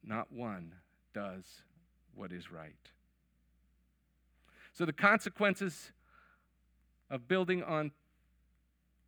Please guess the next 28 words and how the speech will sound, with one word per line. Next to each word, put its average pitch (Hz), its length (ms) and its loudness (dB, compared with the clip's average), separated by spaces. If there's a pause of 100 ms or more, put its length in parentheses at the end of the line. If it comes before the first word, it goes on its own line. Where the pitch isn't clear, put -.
(560)
oh, 139 40 -10
now 151 260 -6
it's 151 180 -12
not 135 160 -6
working. 120 360 -10 (880)
I'll 113 80 -8
just 135 220 -8
continue 123 420 -8
then. 117 300 -4
<laughs> - 40 -4
Could - 640 -4
you 170 40 -6
go 196 120 4
to 190 80 2
the 185 80 2
next? 175 260 -2 (140)
Uh, 147 100 -6 (340)
well, 143 680 2
we'll 104 80 -14
just 101 140 -14
hold 107 160 -6
on. 90 200 -6 (420)
The 175 60 -6
consequences 220 760 2
of 160 160 -4
building 196 300 0
on 165 180 0
sand 190 580 0